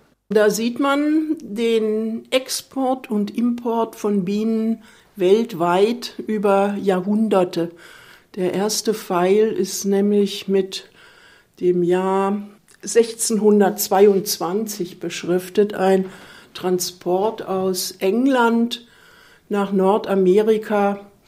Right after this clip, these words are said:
Die frühen Siedler aus England haben ihre Haustiere, die Honigbienen, mitgenommen, um in der neuen Welt Honig essen zu können. Man muss wissen, dass in Nordamerika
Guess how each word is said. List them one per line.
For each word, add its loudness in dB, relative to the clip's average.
Die -6
frühen 2
Siedler 0
aus 0
England 2
haben 2
ihre 2
Haustiere, 2
die 2
Honigbienen, 0
mitgenommen, 2
um 0
in 2
der 2
neuen 4
Welt 4
Honig 2
essen -4
zu -8
können. -2
Man -6
muss -4
wissen, 2
dass 0
in 4
Nordamerika 2